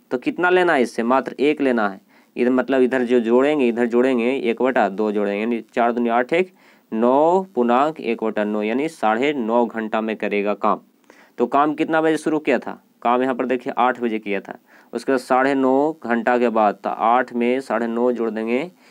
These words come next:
यानी नौ आठ कितना हो जाएगा? सत्रह, यानी सत्रह और सत्रह बज के तीस मिनट। तो इसको क्या कीजिए, यहाँ से बारह से घटा दीजिए, तो आ जाएगा कितना? पाँच, यानी साढ़े पाँच बजे सम-, काम समाप्त हो जाएगा। I hope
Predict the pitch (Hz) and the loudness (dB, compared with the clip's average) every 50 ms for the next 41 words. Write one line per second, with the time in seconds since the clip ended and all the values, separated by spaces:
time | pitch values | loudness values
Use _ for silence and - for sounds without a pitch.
0 | - _ _ - 110 117 117 117 117 120 123 127 127 127 127 - - 123 135 139 | -20 _ _ -6 -2 -2 0 0 2 2 4 4 2 2 0 -2 -6 -4 -2 -2
1 | 139 143 151 156 165 165 165 165 - - - 117 110 - _ - 120 131 143 156 | 0 0 0 0 0 -2 -4 -6 -10 -10 -6 -6 -6 -4 _ -2 2 2 2 2
2 | 175 175 _ _ _ _ _ _ _ _ _ - - 110 117 120 117 - - 113 | 2 -2 _ _ _ _ _ _ _ _ _ -10 -6 -4 -4 -4 -4 -4 -4 -4
3 | 113 - - 131 143 156 165 175 - - - 110 117 117 117 117 117 113 110 110 | -4 -2 0 2 2 4 4 2 0 0 0 2 2 4 4 2 2 2 0 0
4 | 107 - - 113 120 131 135 143 143 143 151 131 120 120 117 117 - 113 107 101 | -2 -2 -4 -4 -2 0 0 0 -2 -2 -4 -4 -2 -4 -4 -4 -4 -4 -4 -4
5 | 95 - 113 110 - - 127 120 117 - 123 127 123 - 127 123 127 123 117 117 | -4 -6 -8 -6 -4 -2 -2 -2 0 -2 -2 -2 -2 -4 -4 -2 -2 -2 -2 -2
6 | 123 120 104 107 104 107 113 117 - 117 110 113 107 110 110 110 107 110 107 107 | -2 -2 -2 0 0 0 0 -2 -4 -6 -6 -4 -4 -4 -4 -4 -4 -6 -4 -2
7 | 120 135 156 156 _ _ _ _ _ _ - 107 107 107 107 110 113 113 117 117 | -2 -4 -4 -6 _ _ _ _ _ _ -6 -2 0 2 2 2 0 0 -2 -2
8 | 117 123 120 120 107 98 95 - _ - 104 107 110 120 120 - 107 107 101 101 | -4 -4 -4 -2 -4 -4 -4 -6 _ -4 -2 -2 -2 -4 -4 -6 -6 -6 -6 -4
9 | 101 104 104 - - 107 107 110 107 - - 110 113 - 110 104 107 117 135 160 | -4 -6 -6 -4 -2 -2 -2 -2 -4 -6 -6 -4 -4 -4 -6 -4 -4 -2 -2 -4
10 | 190 - - - _ _ _ _ _ _ _ _ - - 113 110 104 101 101 - | -6 -10 -18 -20 _ _ _ _ _ _ _ _ -10 -6 -6 -6 -6 -4 -2 0
11 | 120 135 156 175 170 - 107 104 104 117 151 - - - 98 95 98 95 90 92 | 2 2 2 0 -4 -6 -4 -2 0 0 0 0 -4 -10 -10 -8 -6 -6 -4 -4
12 | 90 90 90 98 104 87 - _ _ _ _ _ _ _ _ _ _ _ _ _ | -6 -4 -4 -2 -4 -4 -4 _ _ _ _ _ _ _ _ _ _ _ _ _
13 | _ _ _ - - - _ _ - 107 113 110 104 - 123 147 165 | _ _ _ -20 -20 -20 _ _ -2 0 0 0 0 0 0 0 0